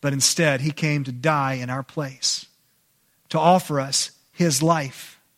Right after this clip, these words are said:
to welcome us back into a relationship with him, not because we were good enough to earn it, but because Jesus died in our place.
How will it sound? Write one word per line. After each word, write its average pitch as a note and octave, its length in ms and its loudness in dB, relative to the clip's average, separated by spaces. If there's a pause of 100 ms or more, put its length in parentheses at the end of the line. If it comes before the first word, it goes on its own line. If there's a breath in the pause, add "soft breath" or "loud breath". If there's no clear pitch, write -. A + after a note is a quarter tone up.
(920)
to C3+ 80 -4
welcome D3+ 360 2
us C#3 140 -6
back D3+ 500 2
into D3 200 -2
a C#3 60 -2
relationship D3 600 -2
with D#3+ 140 -2
him, C#3 260 0
not E3 220 4
because D#3+ 280 -2
we C#3 120 0
were C3+ 100 -2
good C#3+ 160 -2
enough C#3 220 -2
to - 160 -12
earn C3+ 180 -4
it, B2 100 -12 (680)
but C#3+ 100 -6
because B2+ 320 -4
Jesus C3+ 480 0
died B2+ 320 -4
in A#2+ 100 -12
our A#2+ 120 -16
place. - 680 -16